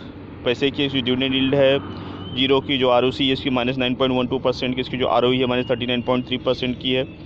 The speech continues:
इसकी जो फेस वैल्यू है, वो टू रुपीज़ की है। दोस्तों, ये चार्ट है,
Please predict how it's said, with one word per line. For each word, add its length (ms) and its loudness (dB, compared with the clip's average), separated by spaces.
इसकी 160 -4
जो 100 2
फेस 340 0
वैल्यू 260 4
है, 120 6
वो 120 2
टू 160 0
रुपीज़ 360 -2
की 160 -2
है। 320 -4
दोस्तों, 180 0
ये 60 4
चार्ट 340 4
है, 160 4